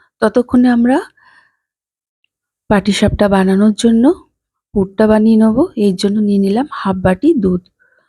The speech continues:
দুধটা হালকা গরম হলে এখানে দশ টাকা দামের একটা গুঁড়ো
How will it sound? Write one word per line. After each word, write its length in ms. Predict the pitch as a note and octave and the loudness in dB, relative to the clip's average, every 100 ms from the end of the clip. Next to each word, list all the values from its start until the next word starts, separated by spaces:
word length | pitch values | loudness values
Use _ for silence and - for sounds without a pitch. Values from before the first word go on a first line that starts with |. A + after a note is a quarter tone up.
| _ _ _ A#3 | _ _ _ -2
দুধটা 260 | B3 - | -2 -2
হালকা 320 | A#3+ A#3 A3 A#3+ | 0 0 0 0
গরম 320 | G#3+ G#3 G#3+ | 2 2 0
হলে 180 | G#3 A3 E4 | 0 0 -2
এখানে 240 | - G#3 G#3 | -2 -4 -6
দশ 200 | G3 G3 F#3+ | -4 -6 -6
টাকা 200 | G#3 G#3 | -6 -4
দামের 280 | G3+ G#3 A3+ | -2 -2 -2
একটা 240 | G3+ - | -4 -6
গুঁড়ো 300 | G3 F#3+ F#3+ | -10 -6 -4